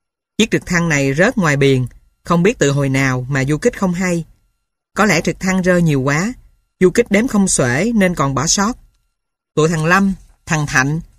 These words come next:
thằng Sáng ra sông mò cá ngó thấy nó, chạy về rủ thêm mười Lê, mười Tâm, thằng Tưởng, thằng Thắng, ra khiêng nguyên chiếc đem về, để trong cứ coi chơi.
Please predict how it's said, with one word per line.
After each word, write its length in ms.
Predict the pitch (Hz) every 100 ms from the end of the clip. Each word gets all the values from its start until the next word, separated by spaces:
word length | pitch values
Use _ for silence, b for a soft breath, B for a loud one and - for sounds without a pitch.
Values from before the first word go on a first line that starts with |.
| _
thằng 160 | 156
Sáng 360 | 143 175 180 254 - _ _
ra 200 | - 190
sông 320 | 202 202 190 185
mò 180 | 151 139
cá 220 | 165 185
ngó 260 | 247 214 247
thấy 300 | 226 226 269
nó, 300 | 226 226 285 - _ _ _ _ _ _ _ _ _ -
chạy 260 | 139 170
về 300 | 170 160 147
rủ 200 | 147 170
thêm 260 | 226 208 190
mười 160 | 165
Lê, 340 | 156 196 208 196 - _
mười 180 | 160 156
Tâm, 320 | 160 185 202 - _ _ _ _
thằng 180 | 156 147
Tưởng, 380 | 147 143 190 269 - _ _
thằng 160 | 160 160
Thắng, 340 | 175 196 294 320 _
ra 220 | 156 185
khiêng 380 | 185 - 190 180
nguyên 240 | 180 202 196
chiếc 240 | 233 277
đem 200 | 196 190
về, 300 | 165 143 131 - _ _ _ _
để 280 | - 131 175
trong 200 | 220 180
cứ 180 | 180 220
coi 200 | 226 180
chơi. 320 | 165 170 165